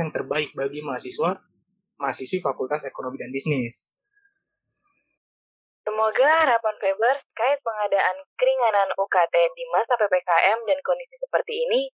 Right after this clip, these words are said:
Speaker 2: dapat tersalurkan dengan baik melalui kakak-kakak sema F E B ya. Terakhir banget nih, Kak, ada curhatan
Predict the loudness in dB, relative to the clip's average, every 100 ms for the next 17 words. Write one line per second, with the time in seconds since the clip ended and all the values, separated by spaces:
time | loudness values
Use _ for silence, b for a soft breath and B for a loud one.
0 | 0 2 4 2 0 2 4 4 4 0
1 | 0 -2 -2 0 2 2 0 _ _ _
2 | _ 2 6 6 4 2 -2 0 2 0
3 | 2 2 0 _ -4 -2 0 0 2 4
4 | 4 6 6 4 0 _ _ _ _ _
5 | 0 0 0 4 6 6 2 0 2 2
6 | 0 _ _ 0 2 0 0 2 2 2